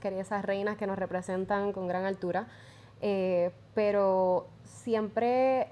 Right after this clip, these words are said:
bueno, desde niña pasé por muchas cosas que hicieron que mi vida fuera una inestable.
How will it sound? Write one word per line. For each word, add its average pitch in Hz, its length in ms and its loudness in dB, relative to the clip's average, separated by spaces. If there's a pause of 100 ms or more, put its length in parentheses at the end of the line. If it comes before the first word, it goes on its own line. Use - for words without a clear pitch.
bueno, 196 240 0
desde 202 240 0
niña 233 480 0
pasé 202 260 0
por 214 120 2
muchas 240 260 0
cosas 226 340 -2
que 185 360 -2 (440)
hicieron 233 320 2
que 262 60 4
mi 269 120 4
vida 254 180 6
fuera 214 180 2
una 226 140 4
inestable. 185 800 -2